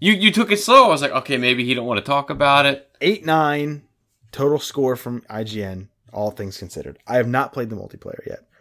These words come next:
Speaker 2: but I do own Gears five. It is the fucking best Gears of War game I've ever played.
Speaker 1: Wow.
Speaker 2: It is so tight, so beautiful.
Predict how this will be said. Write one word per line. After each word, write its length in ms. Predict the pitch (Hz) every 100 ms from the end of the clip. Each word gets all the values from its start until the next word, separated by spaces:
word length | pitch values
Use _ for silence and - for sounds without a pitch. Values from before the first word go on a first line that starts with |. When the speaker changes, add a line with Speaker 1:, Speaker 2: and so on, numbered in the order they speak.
| _
Speaker 2:
but 100 | 95
I 160 | 98 92
do 320 | 92 123 131
own 120 | 113 107
Gears 240 | 95 -
five. 320 | - - - _ _ _ _ - - _ - - _ _ _ _ - -
It 100 | 160
is 160 | 165
the 140 | 127 123
fucking 540 | - 147 127 139 123
best 280 | 110 107 -
Gears 220 | 104 98
of 100 | 98
War 160 | 92 85
game 220 | 82 82 92
I've 160 | 90
ever 200 | - -
played. 220 | - - _ _ _ - - -
Speaker 1:
Wow. 420 | 87 87 87 85
Speaker 2:
It 120 | 139 131
is 240 | 117 - -
so 480 | - - - 135
tight, 480 | 107 - 95 90 _ _ -
so 440 | - - - 156
beautiful. 580 | 143 113 98 - 87